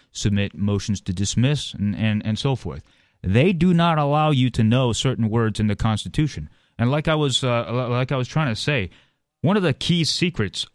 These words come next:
about our Constitution was what I would get, was gonna get into, is that Congress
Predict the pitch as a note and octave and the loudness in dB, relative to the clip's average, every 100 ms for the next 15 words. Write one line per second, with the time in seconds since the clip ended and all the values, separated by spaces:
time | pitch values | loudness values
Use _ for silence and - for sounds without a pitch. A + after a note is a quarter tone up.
0 | _ _ A2+ G2 C#3+ E3 G2+ - G2 F#2 | _ _ 0 4 4 4 0 0 -2 -2
1 | F2 G#2 F#2+ G2+ G2+ G2 G#2 G#2+ G#2+ G2+ | -4 -4 -2 0 -2 -2 -2 -2 0 -2
2 | G2 - G2+ - F#2+ F#2+ G2 F#2 G2 G2+ | -4 -6 -10 -8 -4 -2 0 0 0 2
3 | C3 - E2 D2+ _ _ _ _ G2+ G2+ | 0 0 -6 -8 _ _ _ _ -2 2
4 | G#2+ - _ - C#3 G3 C3+ E2 - - | 0 -2 _ 2 4 4 2 -2 -4 -4